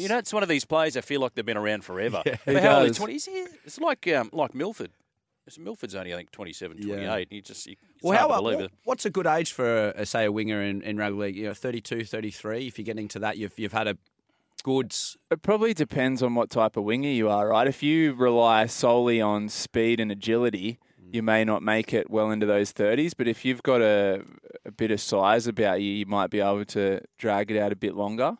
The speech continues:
Speaker 1: Mm.
Speaker 3: Um, he's showing no signs of slowing down, though, Alex Johnson. I've a-, I actually thought since,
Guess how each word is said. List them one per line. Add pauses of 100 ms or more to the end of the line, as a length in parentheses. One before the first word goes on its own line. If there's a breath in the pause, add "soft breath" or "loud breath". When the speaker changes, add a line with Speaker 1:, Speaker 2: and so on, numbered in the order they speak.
Speaker 1:
Mm.
Speaker 3:
Um, (640)
he's
showing
no
signs
of
slowing
down,
though,
Alex
Johnson.
I've
a-,
I
actually
thought (400 soft breath)
since,